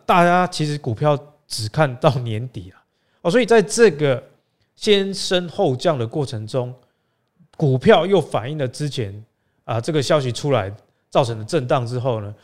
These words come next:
其实我觉得现在美股气势还是很强，现在走一个资金面的行情啊。那现在到底该怎么看呢？以我自己来说，我就会去挑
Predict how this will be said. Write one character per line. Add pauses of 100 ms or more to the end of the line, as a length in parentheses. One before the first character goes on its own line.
(200)
其
实
我
觉
得
现
在 (360)
美
股 (760)
气
势
还
是
很
强，
现
在
走
一
个
资
金
面
的
行
情
啊。 (480)
那
现
在
到
底
该
怎
么
看
呢？
以
我
自
己
来
说， (480)
我
就
会
去
挑